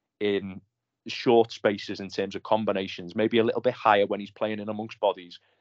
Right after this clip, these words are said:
But sometimes as a deeper player, you've gotta have more range to your passing. You've gotta be able to progress the ball with a longer ability to be able to go short, over the top, switch the play. And obviously we know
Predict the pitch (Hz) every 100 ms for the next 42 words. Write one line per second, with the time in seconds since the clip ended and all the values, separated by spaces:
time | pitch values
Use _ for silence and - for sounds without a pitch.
0 | _ - - - 165 156 135 104 92 92
1 | 120 127 - - 98 90 98 123 127 127
2 | 113 95 104 120 120 - 104 - 110 -
3 | 104 104 110 113 117 107 107 101 104 -
4 | _ _ - 110 113 117 113 107 107 101
5 | 98 101 110 127 117 110 107 104 104 107
6 | 95 - 101 98 - - 95 - 104 107
7 | 104 - _ _ - 104 95 92 - 107
8 | - _ _ _ - - 117 110 - -
9 | - 98 101 _ _ - 98 110 110 -
10 | 101 101 107 101 92